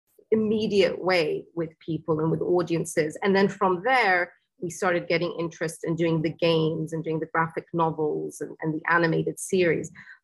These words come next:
Uh, unfortunately, because of covid, um, it didn't go, you know, we had to close the venue. And funny enough, and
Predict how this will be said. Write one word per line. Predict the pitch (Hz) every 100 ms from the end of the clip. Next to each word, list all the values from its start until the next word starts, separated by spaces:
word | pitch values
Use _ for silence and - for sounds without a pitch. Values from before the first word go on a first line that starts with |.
| -
Uh, | 180
unfortunately, | 214 196 277 285 277 233 196 196
because | 190 208 180
of | 180 -
covid, | 196 196 175 180 165 160 - - _ _ -
um, | 170 165 160 165 156 - - - -
it | 160
didn't | 202 170 -
go, | 180 175 170 160 180
you |
know, | 156
we | 170
had | 180 175
to | 170
close | - - 160 160 151 -
the |
venue. | 156 190 185 160 156 156 156 _ _ _ -
And | 175 170 165 - - -
funny | 214 208 202
enough, | 190 202 190 190
and | -